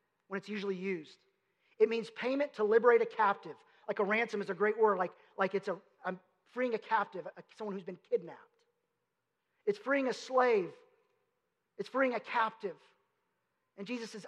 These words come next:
"I came to set you free from everything that holds you prisoner. And I've set you free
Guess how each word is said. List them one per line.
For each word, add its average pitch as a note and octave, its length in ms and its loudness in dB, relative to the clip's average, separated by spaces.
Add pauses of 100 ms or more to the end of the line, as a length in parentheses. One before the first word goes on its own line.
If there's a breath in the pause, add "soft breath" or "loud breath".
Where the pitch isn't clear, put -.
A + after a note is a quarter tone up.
"I D4 200 2
came C#4 340 -2
to A3 60 0
set B3+ 300 0
you A#3+ 140 -10 (100)
free A3+ 260 -2 (220 loud breath)
from G#3+ 240 -4
everything C#4+ 400 4
that C4 100 0
holds A#3+ 380 4
you B3 160 -4
prisoner. G3 540 0 (1700)
And G#3+ 120 4
I've C4+ 160 8
set B3+ 260 2
you G#3+ 120 -6 (140)
free C4 420 -2